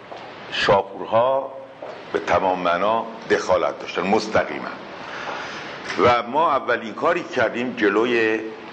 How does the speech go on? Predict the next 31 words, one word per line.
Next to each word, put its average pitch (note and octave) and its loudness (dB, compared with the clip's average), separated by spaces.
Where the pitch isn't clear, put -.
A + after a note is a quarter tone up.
این B2+ 6
قراردادهای G2 2
خارجی F2 0
رو D#2 -2
گرفتیم، D#2 0
گفتیم G2+ 4
خودمون G#2+ 2
این G2 -4
کار E2 4
رو - 0
می‌کنیم. C#2 -4
بعد B2+ 4
هم C3 0
این B2 -4
تپه‌های G#2 2
ماللیک G2 0
که F#2+ 4
واقعاً F2+ 4
یک G2 0
خزانه‌ای G2+ 2
بود F2 -2
برای F#2 4
روشن F#2 4
کردن F#2 2
جریان F#2 4
تاریخی، F#2 0
بعداً G2 2
هم G2 -2
همه G#2 0
مسائلی G2+ 0
که F#2+ 2